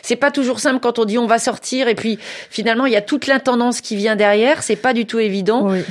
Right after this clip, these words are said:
Speaker 1: justement, de, de s'engager dans ce genre, certaines, pour certaines, ça va devenir
Speaker 2: Vo-,
Speaker 1: un effort.
Speaker 2: voilà, surtout si, si on est loin de sa famille, qu'il n'y a pas de grands-parents tout près,
Speaker 1: Ouais.
Speaker 2: ou une jeune fille qui peut garder les enfants, c'est pas toujours facile, ouais.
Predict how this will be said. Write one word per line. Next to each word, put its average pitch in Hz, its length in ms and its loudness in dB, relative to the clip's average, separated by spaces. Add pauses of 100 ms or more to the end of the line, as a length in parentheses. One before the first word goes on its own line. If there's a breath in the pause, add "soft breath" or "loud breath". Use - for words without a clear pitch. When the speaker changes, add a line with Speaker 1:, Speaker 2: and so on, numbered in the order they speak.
(100)
Speaker 1:
justement, 226 480 0
de, 226 120 2
de 196 140 2
s'engager 208 500 0
dans 214 140 -2
ce 208 160 -4
genre, 220 260 0 (460)
certaines, 240 480 -2
pour 208 160 -8
certaines, 226 260 -2
ça 254 80 -4
va 190 100 2
devenir 185 280 0
Speaker 2:
Vo-, 233 60 4
Speaker 1:
un 208 40 -2
effort. 170 340 -2
Speaker 2:
voilà, 240 380 2
surtout 262 380 -6
si, - 160 -8 (100)
si 226 160 -6
on 247 140 -2
est 240 80 0
loin 240 220 -2
de 226 60 -4
sa 233 160 -4
famille, 233 380 -2
qu'il 233 140 -6
n'y 196 40 -8
a - 40 -12
pas 196 100 -2
de 196 60 -6
grands-parents 202 500 -4
tout 226 180 -8
près, 240 420 -2
Speaker 1:
Ouais. 240 40 2
Speaker 2:
ou 208 320 -4
une 196 160 0
jeune 202 260 -2
fille 214 220 -10
qui 202 100 -10
peut 196 140 -6
garder 175 320 -2
les 180 160 -2
enfants, 190 240 -6
c'est 240 140 -10
pas 214 100 -6
toujours 226 300 -10
facile, 190 400 -10
ouais. 151 160 -10